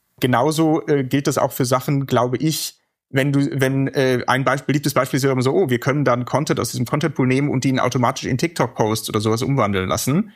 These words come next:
Ich glaube, das ignoriert so ein bisschen, welche TikTok-Posts gut funktionieren, weil was gut funktioniert auf TikTok wie in jedem anderen sozialen Netzwerk sind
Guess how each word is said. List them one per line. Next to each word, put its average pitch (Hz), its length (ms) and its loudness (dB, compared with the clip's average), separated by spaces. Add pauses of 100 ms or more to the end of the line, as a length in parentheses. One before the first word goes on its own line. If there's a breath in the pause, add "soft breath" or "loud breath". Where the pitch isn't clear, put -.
(500 loud breath)
Ich - 160 -4
glaube, 156 320 2
das - 340 -4 (200)
ignoriert 151 440 0
so - 80 0
ein 143 60 0
bisschen, 147 440 -2
welche 139 360 0
TikTok-Posts 135 720 -2
gut 147 140 -2
funktionieren, 135 520 0
weil 107 160 2
was 120 160 -2
gut 156 160 -4
funktioniert 143 500 -2
auf - 80 -6
TikTok 156 320 -2
wie 139 80 0
in 127 100 0
jedem 127 200 0
anderen 170 180 0
sozialen 123 300 -2
Netzwerk 131 380 0
sind 139 440 -2